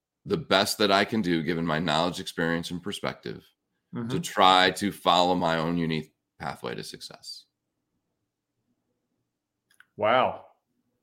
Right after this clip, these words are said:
Speaker 2: Well, I've got an ice cream headache the, the size of Mount Rushmore from all the thinking I've done in the last twenty-four minutes. Um, we should probably wrap it up here, Tom, 'cause I, I'm serious. I'm, like, totally overwhelmed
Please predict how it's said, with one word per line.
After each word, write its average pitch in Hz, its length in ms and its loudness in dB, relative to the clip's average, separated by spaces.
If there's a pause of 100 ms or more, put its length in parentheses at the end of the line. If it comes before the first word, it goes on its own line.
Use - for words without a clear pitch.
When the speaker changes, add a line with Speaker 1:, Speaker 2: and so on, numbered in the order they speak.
(1040)
Speaker 2:
Well, 117 180 0
I've 123 200 0
got 127 200 8
an 107 240 -2
ice 135 220 2
cream 131 300 -4
headache 117 400 2 (180)
the, 107 200 -6 (560)
the 117 100 -4
size 120 500 4
of 107 200 -8 (320)
Mount 120 260 -6
Rushmore 120 520 4
from 107 200 -8
all 107 120 2
the 107 140 -4
thinking 104 480 -6
I've 95 180 -4
done 98 200 -4
in 95 60 -6
the 95 60 -8
last 95 360 -4
twenty-four 98 480 -6
minutes. 90 480 -10 (920)
Um, 117 420 4 (180)
we 143 200 6
should 175 220 2
probably 151 320 8
wrap 147 320 6
it 135 80 4
up 135 140 6
here, 151 200 4
Tom, 123 380 0
'cause 101 200 -12 (200)
I, 127 280 2
I'm 123 180 0
serious. 131 500 4
I'm, 131 160 2
like, 123 200 2
totally 139 360 2
overwhelmed 117 600 2